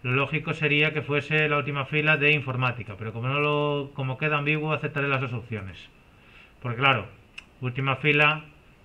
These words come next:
eh, pero lo lógico es que siga siendo de lo que este filtraje afecta a todos, ¿no? Se entiende. Lo voy a hacer con eso, voy a clarificar el enunciado mejor. Eh, cantidad de profesores de especialidad de informática que se incorporan por año, ¿no?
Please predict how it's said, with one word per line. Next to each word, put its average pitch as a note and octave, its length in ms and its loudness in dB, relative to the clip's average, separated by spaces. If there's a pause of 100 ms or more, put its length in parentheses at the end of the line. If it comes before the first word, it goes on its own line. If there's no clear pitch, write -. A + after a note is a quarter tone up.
(400)
eh, B2+ 600 2
pero B2 200 0
lo B2+ 160 2
lógico C#3 320 2
es C3 40 -4
que C#3+ 80 -6
siga C3+ 240 2
siendo C#3+ 320 2
de D3+ 120 4
lo C#3 180 0
que C#3 260 2
este C#3 300 2
filtraje D3 420 0
afecta D#3 360 0
a G#2+ 60 -6
todos, A2 460 -6
¿no? B2+ 180 -4
Se A#2+ 120 -8
entiende. A2 380 -2 (500)
Lo C3+ 140 0
voy D#3 120 4
a D#3+ 80 10
hacer D#3 240 2
con C#3 180 -2
eso, D#3 460 0 (100)
voy C#3+ 120 -2
a C3 60 -2
clarificar B2 420 -2
el A2+ 60 -4
enunciado A2+ 420 -4
mejor. B2 380 -6 (720)
Eh, C#3 220 0
cantidad C#3+ 220 0
de D#3 80 -2
profesores D3+ 180 0
de C#3+ 80 0
especialidad C3+ 460 0
de C#3 60 -2
informática C3+ 580 -4
que C3 80 -8
se C3 80 -10
incorporan C3 340 -4
por A2+ 140 -6
año, A2 240 -4
¿no? B2+ 360 -6